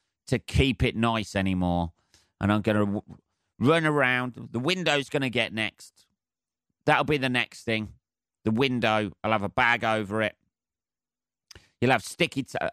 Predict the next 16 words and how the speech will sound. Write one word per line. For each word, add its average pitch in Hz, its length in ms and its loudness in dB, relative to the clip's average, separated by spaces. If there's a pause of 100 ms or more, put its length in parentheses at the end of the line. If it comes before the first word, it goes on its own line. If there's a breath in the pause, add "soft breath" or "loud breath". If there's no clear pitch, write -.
it'll 127 180 4
have 127 160 0
sticky 139 380 -6
tape 123 280 -2
over 117 280 0
the, 110 340 0
uh, 104 240 2 (160)
the 101 140 -2
headlight. 117 540 0 (1200 soft breath)
And 113 120 2
then 123 160 2
the 117 100 2
next 123 420 -2
minute, 110 340 0
you 113 160 -2
know, 92 200 0